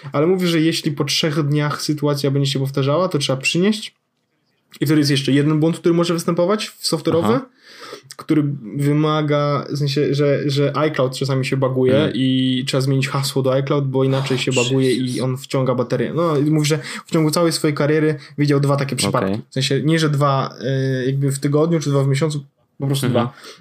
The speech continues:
Speaker 1: Mówi, że jeśli, ale je-, że, że, że to jest rzadkie, że jeśli faktycznie ten, no to trzeba przynieść telefon, no nie wymieniam, no nie,
Speaker 2: Mhm.
Speaker 1: baterię w nim.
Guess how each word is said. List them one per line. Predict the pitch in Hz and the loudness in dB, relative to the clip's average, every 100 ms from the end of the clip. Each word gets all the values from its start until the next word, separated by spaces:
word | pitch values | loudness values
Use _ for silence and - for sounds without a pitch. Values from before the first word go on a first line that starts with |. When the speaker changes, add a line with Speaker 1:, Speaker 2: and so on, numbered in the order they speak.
| 139 | 0
Speaker 1:
Mówi, | 185 180 | 0 2
że | 180 | 2
jeśli, | 175 - - | 0 -2 0
ale | 165 175 | 2 2
je-, | 170 | 2
że, | 156 165 156 | 2 2 2
że, | 165 156 | 2 2
że | 151 | 2
to | 156 | 0
jest | 147 | 0
rzadkie, | 170 180 - 156 | 0 0 -2 0
że | 151 | 2
jeśli | 165 - 147 147 | 0 0 -2 -2
faktycznie | 143 143 147 147 | -2 -2 -2 0
ten, | 170 | 2
no | 156 | 2
to | 143 | 0
trzeba | 139 135 | 0 0
przynieść | 139 147 135 | 0 -2 0
telefon, | 139 135 131 | 0 0 0
no | 123 | 0
nie | 120 | 0
wymieniam, | 120 113 110 107 | 0 0 0 -4
no | - | -2
nie, | - | -2
Speaker 2:
Mhm. | 107 | 0
Speaker 1:
baterię | 104 107 | -2 -4
w | 123 | -8
nim. | - | -10